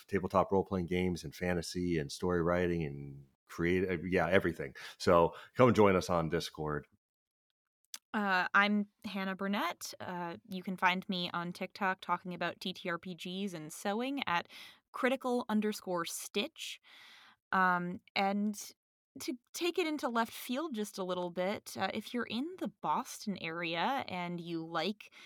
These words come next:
Speaker 2: fun theatrical experiences, um, I have a new job that's gonna be running until the end of March, uh, the Beauty and the Beast cocktail experience,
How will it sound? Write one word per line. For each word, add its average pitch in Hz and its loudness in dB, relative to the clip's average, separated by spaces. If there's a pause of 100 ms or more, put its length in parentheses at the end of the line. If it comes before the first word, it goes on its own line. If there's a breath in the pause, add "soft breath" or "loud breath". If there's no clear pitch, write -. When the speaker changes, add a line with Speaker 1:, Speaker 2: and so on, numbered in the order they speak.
(260 loud breath)
Speaker 2:
fun 226 2
theatrical 190 0
experiences, 185 -6 (460 loud breath)
um, 185 6 (280)
I 190 4
have 196 0
a 196 2
new 190 -2
job 208 4
that's 262 -6
gonna 226 0
be 214 0
running 190 0
until 180 -4
the 175 -6
end 165 -6
of 160 -12
March, 170 -4 (360 loud breath)
uh, 175 -2 (100)
the 170 -6
Beauty 196 -2
and 196 0
the 175 -4
Beast 190 -6
cocktail 202 -2
experience, 220 -4